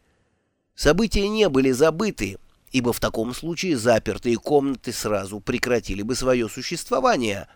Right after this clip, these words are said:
Просто эти комнаты кто-то запер. «Расскажи нам о своем самом раннем воспоминании, сын мой», —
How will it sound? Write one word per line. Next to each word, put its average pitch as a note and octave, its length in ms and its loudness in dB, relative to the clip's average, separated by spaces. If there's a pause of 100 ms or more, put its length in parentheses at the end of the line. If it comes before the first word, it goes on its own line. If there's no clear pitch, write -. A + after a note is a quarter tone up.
(600)
Просто E3 640 -2
эти - 260 -2
комнаты G3 720 -2 (340)
кто-то A3 480 -6
запер. F3+ 600 0 (2500)
«Расскажи B2+ 600 0
нам F3 220 -4
о C#3+ 40 -4
своем C3 500 0
самом F#3 640 0
раннем A#2 580 0
воспоминании, G#2+ 800 -2
сын D3+ 300 -2
мой», — A#1+ 360 -10